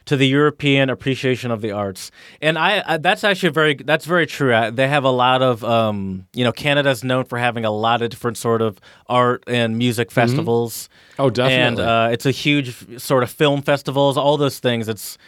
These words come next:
Speaker 1: comedy festivals. It has a whole bunch of festivals there, um, uh,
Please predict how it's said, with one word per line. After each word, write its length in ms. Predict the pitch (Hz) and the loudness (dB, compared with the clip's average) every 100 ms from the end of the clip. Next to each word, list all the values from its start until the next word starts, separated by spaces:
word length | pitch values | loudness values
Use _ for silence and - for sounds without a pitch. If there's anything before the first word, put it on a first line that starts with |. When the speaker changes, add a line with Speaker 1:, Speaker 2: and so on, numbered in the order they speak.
| - | -6
Speaker 1:
comedy 380 | - 143 135 135 | 0 0 2 0
festivals. 560 | 135 123 127 123 120 | 0 -2 -2 -2 -2
It 60 | 120 | 0
has 280 | 120 117 - - - _ | 2 0 -4 -20 -20 _
a 100 | 113 | -4
whole 380 | 110 147 151 143 | -2 2 2 2
bunch 260 | 131 127 131 | 0 -2 -2
of 180 | 120 101 | -2 2
festivals 540 | 120 113 101 98 92 | 0 0 -2 -4 -2
there, 240 | 104 101 | -2 0
um, 240 | 101 98 | 0 -2
uh, 20 | 92 | -4